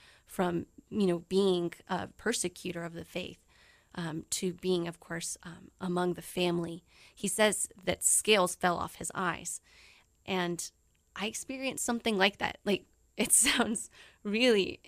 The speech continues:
impossible, but I looked up and everything was crystal clear around me. In the hallway, I could see just lines of bricks going down. I'd been in that school and never noticed. I never had any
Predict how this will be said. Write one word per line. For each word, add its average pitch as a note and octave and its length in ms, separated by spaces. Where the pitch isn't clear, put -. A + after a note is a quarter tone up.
impossible, F#3 920
but E3+ 300
I G#3+ 80
looked G#3+ 340
up A3 220
and G#3 320
everything A3 540
was F3 180
crystal - 360
clear F3 300
around E3 320
me. E3+ 280
In G#3 160
the F3+ 80
hallway, F#3+ 520
I G3 80
could G3+ 220
see - 260
just - 200
lines G#3+ 440
of F3+ 140
bricks - 360
going F#3+ 300
down. F#3 400
I'd G3+ 160
been A3 140
in A3+ 120
that - 220
school A3+ 240
and G#3+ 240
never G#3+ 260
noticed. G3 400
I G3+ 60
never G3+ 360
had F#3 200
any G#3 260